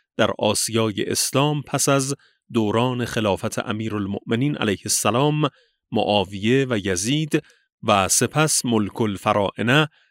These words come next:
یعنی سلطنت بنی مروان پدیدار شد و پس از آن تفسیر حضرت صادق علیه السلام شب قدر و آیات سوره قدر را بر ولایت اهل بیت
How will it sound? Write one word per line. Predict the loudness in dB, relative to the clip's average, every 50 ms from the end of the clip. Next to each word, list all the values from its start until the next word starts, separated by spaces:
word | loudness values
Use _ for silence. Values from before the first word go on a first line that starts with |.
| _ _ -4
یعنی | -4 -4 -2 -2 -2 0 0 0
سلطنت | 0 0 0 0 0 -2 -4 -4 -2 -2 -2 0 0
بنی | 0 0 0 0 0 0 -2 0
مروان | 0 0 0 0 0 0 0 0 -2 -6 -10 -12 -14 _ _ _ _ -8
پدیدار | -6 -6 -4 -4 -2 0 0 2 0 0
شد | -2 0 0 0 2 0 -2 -6 -6 _ _ _ -2
و | 0 2 2 2
پس | 0 -2 -2 0 0
از | 0 0 -2 -4 -4
آن | -2 0 0 0 -2 -2
تفسیر | -2 -4 -4 -2 -2 -4 -4 -2 -2 -2 -2 0 0
حضرت | -2 -2 -2 -2 -4 -2 -2 -2
صادق | 0 2 2 2 2 0 -2 -2 -2 -2
علیه | -2 -2 -2 -2
السلام | -2 -2 0 2 2 2 2 0 0 0 -2 -4 -8 _ _ _ _ _
شب | -8 -4 -2 -2 0 0
قدر | -2 -2 0 0 0 0 0 -2 -4 -4 -2
و | -2
آیات | -2 0 2 2 2 2 2 0 0 0 0 2 2 2 0 _ _ _
سوره | -10 -8 -6 -4 -2 -2 0 0 0 -2 -2 0
قدر | 2 2 2 0 -2 -4 -4
را | 0 0 0 0 0
بر | 0 0 -2 -2
ولایت | -2 -2 -2 0 0 0 0 0 -2 -2 -2 -2
اهل | -4 -4 -4 -4 -6 -4
بیت | 0 2 2 2 2 0 -2 -8